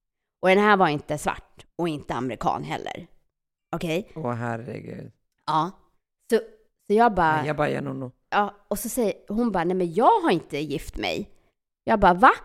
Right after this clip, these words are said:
Speaker 1: Så hon tar tag i sin kille då och typ ska presentera. Så jag bara, "Men vet du vad? Jag är i alla fall den första som har grattat till att ni kommer gifta er." <laughs> För det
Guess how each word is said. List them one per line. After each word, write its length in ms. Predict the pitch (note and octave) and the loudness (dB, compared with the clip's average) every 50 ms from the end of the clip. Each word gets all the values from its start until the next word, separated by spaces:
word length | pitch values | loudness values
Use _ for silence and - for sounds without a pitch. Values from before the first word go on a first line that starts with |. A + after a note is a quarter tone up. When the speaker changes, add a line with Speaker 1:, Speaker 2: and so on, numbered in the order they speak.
| - _ _ _ - - | -16 _ _ _ -2 0
Speaker 1:
Så 60 | A#3+ | 0
hon 80 | B3 | 2
tar 120 | A#3+ - C4 | 2 2 0
tag 400 | - - E4 G4 F#4+ B3 G#3 F3+ | 2 2 4 4 4 4 2 -2
i 60 | E3+ | -4
sin 220 | - - F3 E3 | -2 -2 -2 -2
kille 340 | E3+ - G#3+ G3 G#3 C4 E4 | 0 0 0 2 4 4 2
då 320 | A3+ - A#2+ F2 G2+ E3 F#3 _ _ _ _ _ _ _ _ _ - | 4 2 2 0 0 -2 -6 _ _ _ _ _ _ _ _ _ -6
och 100 | F#3+ - | -4 -2
typ 140 | - F#3+ | -2 -4
ska 160 | - - - C#4 | -4 -2 -4 -2
presentera. 680 | - - C4+ - - F#4 - - D#4+ E4+ - D3+ D#3 | 0 0 -2 0 -2 -4 -2 0 0 0 2 0 0
Så 140 | - - A#3 | 0 2 4
jag 180 | B3+ C4+ A#3 | 6 6 6
bara, 220 | G#3 F#3+ E3 D#3+ E3 - - _ _ _ _ _ _ _ _ _ _ _ _ _ _ _ - | 8 6 6 6 4 0 -10 _ _ _ _ _ _ _ _ _ _ _ _ _ _ _ -4
"Men 100 | - F#3 | -2 -2
vet 80 | F3+ - | 0 2
du 60 | F#3 | 2
vad? 220 | F#3 F3 E3 F3+ F#3 - _ _ _ _ - | 2 2 2 0 -6 -12 _ _ _ _ -4
Jag 140 | E3+ F3 | 0 0
är 40 | F3 | 0
i 40 | F3 | 0
alla 140 | E3+ E3+ D#3+ | 0 -4 -4
fall 180 | - F3 D#3 | -6 -6 -6
den 80 | D3 D3+ | -6 -6
första 300 | - - D#3 - - E3+ | -6 -8 -8 -6 -6 -8
som 180 | - - D#3+ D#3 | -6 -6 -6 -6
har 60 | D3+ | -6
grattat 600 | D3+ E3 E3 D#3 - - F3 D3 C#3+ - - - _ _ _ | -6 -6 -6 -6 -6 -6 -6 -6 -6 -8 -16 -20 _ _ _
till 160 | - D#3+ D#3 - | -6 -6 -6 -6
att 180 | D#3+ D#3+ - | -8 -6 -4
ni 120 | F3 E3+ E3+ | -2 -2 0
kommer 340 | - - - - D#3 A#2 | 2 2 4 4 2 0
gifta 460 | B2+ B2 C#3 F4 F4 - - G#4 - - | -2 0 2 2 2 2 0 -2 0 0
er." 180 | A2+ - G#2+ - | 0 -2 -2 0
<laughs> 80 | G3 - - - - G#5 A#5 A#5 - - - - - - - - _ - - - - - - - - - _ - - - - _ - - - _ _ - - - _ _ - - - - - - - - - _ - - _ _ _ - - _ _ _ _ _ _ _ _ _ _ _ _ _ _ _ _ _ _ - - | 0 0 2 2 2 2 0 0 0 -2 -2 -2 -2 -6 -6 -6 _ -6 -8 -8 -6 -4 -4 -4 -4 -4 _ -2 -2 -2 0 _ 2 2 2 _ _ 0 0 0 _ _ 0 0 0 -2 -4 -14 -14 -14 -16 _ -20 -20 _ _ _ -20 -20 _ _ _ _ _ _ _ _ _ _ _ _ _ _ _ _ _ _ 2 6
För 100 | C#4+ C4 | 6 8
det 180 | A3 C#4+ C#4 | 10 10 8